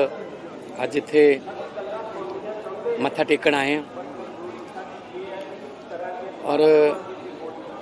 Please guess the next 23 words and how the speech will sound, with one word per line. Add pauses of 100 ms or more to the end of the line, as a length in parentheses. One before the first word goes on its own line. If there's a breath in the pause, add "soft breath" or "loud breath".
(3000)
ਸਾਢੇ
ਤਿੰਨ
ਸੌ
ਸਾਲਾ
ਸ਼੍ਰੀ
ਗੁਰੂ
ਤੇਗ
ਬਹਾਦਰ
ਜੀ
ਦਾ
ਵੀ (1000)
ਇਸੇ
ਸਾਲ
ਹੀ (1500)
ਮਨਾਇਆ
ਜਾ
ਰਿਹਾ
ਹੈ, (420)
ਉਹਨਾਂ
ਦਾ
ਸ਼ਹੀਦੀ
ਪੁਰਬ। (1900)
ਸੋ